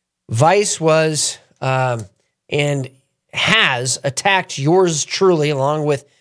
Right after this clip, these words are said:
General Flynn and others, um, in recent years for standing up for freedom and liberty, uh, and, and is not known as the most accurate publication,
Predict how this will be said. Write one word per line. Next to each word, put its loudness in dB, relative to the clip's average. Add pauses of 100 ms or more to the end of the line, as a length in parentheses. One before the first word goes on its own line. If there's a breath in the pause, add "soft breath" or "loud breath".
(240)
General 2
Flynn -2
and 0
others, -2 (600)
um, 2
in -2
recent 2
years 0
for -4
standing 0
up -2
for -4
freedom 0
and -2
liberty, 0 (480 loud breath)
uh, 2
and, 0 (180)
and 0
is 0
not 2
known 0
as -2
the -2
most 0
accurate -2 (140)
publication, -2